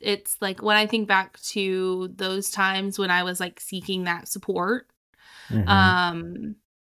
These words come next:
Speaker 1: I feel like personally for me, there was almost, like, more harm done
Speaker 2: Mm-hmm.
Speaker 1: than good,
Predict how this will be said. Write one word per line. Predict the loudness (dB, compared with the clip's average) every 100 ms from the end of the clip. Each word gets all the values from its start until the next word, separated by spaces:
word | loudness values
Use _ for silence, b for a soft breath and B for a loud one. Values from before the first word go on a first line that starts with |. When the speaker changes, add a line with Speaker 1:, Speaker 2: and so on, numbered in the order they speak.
| _ b b 4
Speaker 1:
I | 6
feel | 6 4
like | 4
personally | 2 0 0 -2 -2
for | -2 -2
me, | 0 -2 -2
there | -2 -2
was | -4 -4
almost, | -4 -6 -6
like, | -8 -6
more | -2 -2
harm | -2 0 0 0 0 2 0 -2 -8
done | 0 4 4 4 4 4
Speaker 2:
Mm-hmm. |
Speaker 1:
than | 4 2
good, | -2 -4 0 0